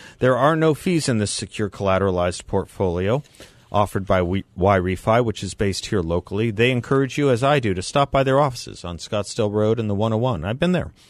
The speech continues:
And no one's gonna ask you to sign anything. You'll never get a sales pitch.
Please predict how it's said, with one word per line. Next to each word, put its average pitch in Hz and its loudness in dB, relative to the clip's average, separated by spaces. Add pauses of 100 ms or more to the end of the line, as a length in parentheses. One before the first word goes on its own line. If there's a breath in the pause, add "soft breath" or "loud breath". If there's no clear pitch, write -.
(440 loud breath)
And 104 -2
no 101 0
one's 123 -2
gonna 123 -2
ask 123 -2
you 135 -2
to 131 -6
sign 110 -2
anything. 104 -4
You'll 92 -2
never 110 -2
get 127 -4
a 120 -4
sales 85 -4
pitch. - -6